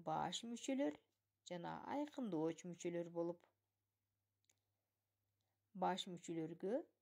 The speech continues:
ээ жана баяндооч кирет. Ээ менен баяндооч кирсе, ал жалаң сүйлөм болот. Аныктооч, толуктооч, бышыктооч — булар айкындооч мүчөлөр.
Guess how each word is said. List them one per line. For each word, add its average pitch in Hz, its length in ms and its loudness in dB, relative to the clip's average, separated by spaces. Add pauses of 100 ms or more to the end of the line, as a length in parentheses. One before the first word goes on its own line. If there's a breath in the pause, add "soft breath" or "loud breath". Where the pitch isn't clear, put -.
(240)
ээ 175 340 2
жана 214 300 -4
баяндооч 202 680 0
кирет. 156 420 -2 (1900 soft breath)
Ээ 214 300 2
менен 185 320 0
баяндооч 156 500 2 (100)
кирсе, - 400 -4
ал 214 240 4
жалаң 233 440 4
сүйлөм 196 320 -4
болот. 190 280 0 (760 soft breath)
Аныктооч, 190 800 2
толуктооч, 180 640 0
бышыктооч — - 840 -2
булар 170 260 2 (320)
айкындооч 185 800 2
мүчөлөр. 165 420 2